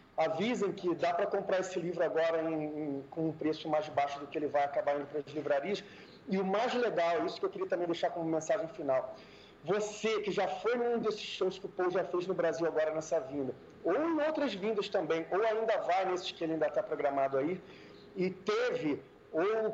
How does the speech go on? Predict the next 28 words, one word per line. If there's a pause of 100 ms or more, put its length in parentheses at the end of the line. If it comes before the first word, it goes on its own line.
quem
sabe
vá
ter,
né,
se (160)
por
acaso
acontecer
de,
tá, (180)
um
encontro
inusitado,
um,
alguma
coisa
bem
incrível, (440)
uma
história
bem
bacana
que
valha (600)
contar
pra
gente,